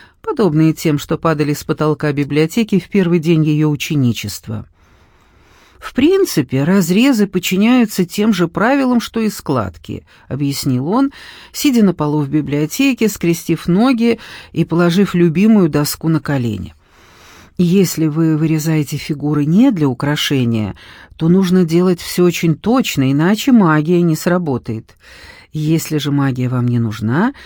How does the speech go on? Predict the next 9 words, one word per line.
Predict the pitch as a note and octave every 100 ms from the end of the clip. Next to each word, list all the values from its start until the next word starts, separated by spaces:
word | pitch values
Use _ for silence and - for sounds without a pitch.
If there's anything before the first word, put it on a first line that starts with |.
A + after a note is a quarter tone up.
| - - -
то | D#3 F3+ A#3
вырезайте | A#3+ G#3 D3 C#3+ D3 -
как | - E3
душе | C3 C3+ - B2
угодно». | A2 G2+ G#2+ G2 F#2+ E2+ _ _ _ _ _ _ _ - - -
«А | G3+
это | A#3+ D4 - C#4+ C#4
для | A#3 C4+
украшения?», | C4 C#4+ C#4 - G#4 F4 C#3 A#2+ B2+